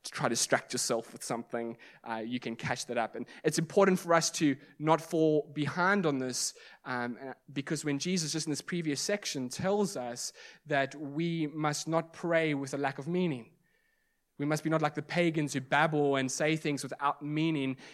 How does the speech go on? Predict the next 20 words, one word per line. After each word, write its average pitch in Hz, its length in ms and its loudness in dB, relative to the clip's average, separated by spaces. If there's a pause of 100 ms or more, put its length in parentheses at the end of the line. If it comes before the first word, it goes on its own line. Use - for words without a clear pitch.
(120)
And 135 320 -2
the 143 200 0
irony 165 420 6
is 135 100 0
he 139 80 -2
goes 143 240 4
straight 165 280 4
after 170 240 6
that 143 120 4
and 131 140 0
teaches 160 300 -4
us 139 100 -6
the 139 80 -14
Lord's 139 240 0
Prayer, 151 200 0
but 123 100 -8
many 151 280 2
of 143 120 2
us 139 160 0
don't, 139 320 0